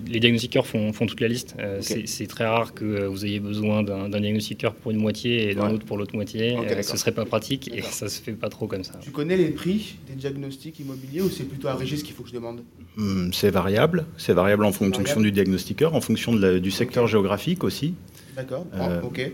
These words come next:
Speaker 3: d'une manière générale, euh, si c'est pas assez cher, je pense que c'est peut-être inquiétant. Et, euh,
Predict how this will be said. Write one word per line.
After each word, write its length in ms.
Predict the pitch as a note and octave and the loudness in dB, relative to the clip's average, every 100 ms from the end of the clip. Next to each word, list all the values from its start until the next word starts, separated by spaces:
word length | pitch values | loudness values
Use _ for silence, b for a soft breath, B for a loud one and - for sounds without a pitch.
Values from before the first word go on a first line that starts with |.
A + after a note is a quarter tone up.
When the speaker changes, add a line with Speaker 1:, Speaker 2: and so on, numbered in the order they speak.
| E2 | -10
Speaker 3:
d'une 320 | D#2+ G2 G2 G2 | -8 -2 4 4
manière 320 | F#2 F#2+ F2+ | 6 4 2
générale, 500 | F#2 F#2 F2+ B2 A2+ | 2 2 2 2 4
euh, 380 | F2 F2 F2 F2+ F#2+ | 4 4 2 -2 -8
si 200 | - G2 | -8 -6
c'est 140 | - | -4
pas 200 | F#2+ A#2+ | -4 -4
assez 260 | A2 - G#2+ | -6 -4 -4
cher, 260 | - A#2 B2+ A#2+ | -2 -4 -6 -10
je 100 | - | -10
pense 140 | G2 - | -10 -10
que 80 | |
c'est 100 | F#2+ - | -10 -6
peut-être 340 | G2 G2 G2 | -4 -2 -2
inquiétant. 400 | F#2 F#2 G2 - B B B B - - | -2 -2 -4 -6 B B B B -20 -8
Et, 140 | - | 2
euh, 380 | - A#4 G#5+ F#5+ | 6 6 6 4